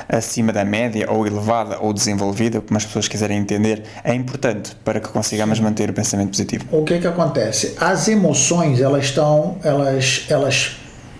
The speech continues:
Speaker 2: estão enquadradas numa área mental onde nós chamamos de inconsciente. Ah, e o pensamento,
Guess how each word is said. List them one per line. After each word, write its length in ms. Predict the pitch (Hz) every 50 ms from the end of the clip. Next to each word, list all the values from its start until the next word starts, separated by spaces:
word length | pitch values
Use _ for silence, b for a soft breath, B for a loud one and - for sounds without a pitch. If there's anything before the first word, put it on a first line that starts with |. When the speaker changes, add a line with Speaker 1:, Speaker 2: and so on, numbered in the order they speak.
| - -
Speaker 2:
estão 300 | - - 151 139 143 175
enquadradas 840 | 185 196 196 196 - 190 165 156 131 131 131 127 127 123 131 127 127
numa 260 | 131 160 156 156 147
área 400 | 135 127 127 151 151 139 139 131
mental 880 | 127 131 139 143 139 131 131 127 127 127 131 127 127 131 143 151 151 - -
onde 220 | 147 147 135 131
nós 180 | 131 135 139 -
chamamos 420 | - 147 127 127 135 143 143 131
de 280 | 127 139 143 143 - 180
inconsciente. 1080 | 180 190 190 - - 160 170 170 - - 139 127 113 107 107 - - - - - - - - B B B B B B B B B B
Ah, 540 | - 139 123 123 120 117 117 - - - - -
e 120 | 160 147
o 80 | 165 156
pensamento, 1160 | 147 - - 175 196 208 185 - - - 180 160 151 143 135 131 143 139 127 131 170 175 180